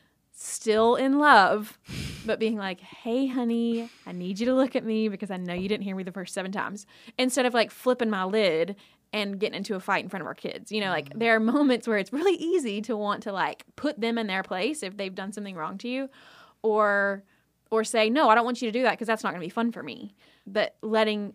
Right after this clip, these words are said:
Speaker 1: letting that person, or you just learning how to serve your spouse and to be
Speaker 2: Mm-hmm.
Speaker 1: like, "I'm gonna put myself behind you and let you take care of yourself." And in doing that,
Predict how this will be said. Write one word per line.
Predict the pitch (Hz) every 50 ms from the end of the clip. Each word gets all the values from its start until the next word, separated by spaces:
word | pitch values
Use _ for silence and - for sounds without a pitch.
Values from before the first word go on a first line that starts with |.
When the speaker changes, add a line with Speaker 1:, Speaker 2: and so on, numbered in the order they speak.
| _
Speaker 1:
letting | - 214 220 233 233 220 214
that | 208 185 -
person, | - - 208 190 202 - 190 156 160 160 131 - - -
or | 208 220
you | 220 233 294 277
just | 269 - -
learning | 196 196 220 233 226
how | 233 220
to | 170 -
serve | - - - - 190 190 190 185 165 -
your | 127 -
spouse | - - - 220 214 - - - -
and | 190 185
to | 180
be | 180
Speaker 2:
Mm-hmm. | 170 156
Speaker 1:
like, | 151 147 147
"I'm | 208 226
gonna | 233 214 180
put | 175 - 220 -
myself | 185 202 208 - 202 180 175
behind | - 180 202 196 190 196 196
you | 196 202
and | 202 202
let | 196 - -
you | 196 196
take | - 233 185 - -
care | - - 180 175 -
of | - 180 170
yourself." | 170 175 180 - - 165 170 214 247 - _ _ _ _ _ _ _ _ _ _ _ _ _ -
And | 226 220
in | 190 220 220
doing | 196 196 185 190 196 208 226
that, | 240 240 254 254 247 -